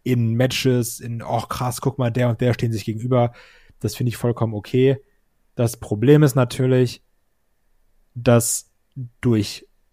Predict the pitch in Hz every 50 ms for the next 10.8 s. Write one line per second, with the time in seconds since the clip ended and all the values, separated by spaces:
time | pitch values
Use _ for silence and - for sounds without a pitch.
0 | _ - - 139 120 - - - _ - - 135 147 151 139 - - - - -
1 | 131 120 117 123 131 127 127 127 123 120 - - _ - - _ - 113 104 -
2 | - - 151 147 147 139 139 135 127 123 131 131 131 131 131 - - - _ _
3 | _ _ _ _ _ _ _ _ _ _ _ _ _ _ _ _ _ _ _ _
4 | _ _ _ _ - - 123 117 127 135 143 139 - - 135 113 101 101 98 123
5 | 135 147 139 120 - - 131 120 113 - - 123 123 117 - - - _ _ _
6 | _ _ _ _ _ _ - 131 123 117 117 117 - - _ _ _ _ - 117
7 | 117 117 120 110 - - 127 123 - - 120 113 113 113 110 107 110 110 110 104
8 | 104 - - - _ _ _ _ _ _ _ _ _ _ _ - - 123 123 123
9 | - - 131 135 127 123 117 113 120 107 107 110 107 104 117 113 104 107 107 127
10 | 143 151 151 139 120 - 139 135 143 139 139 - 113 120 139 147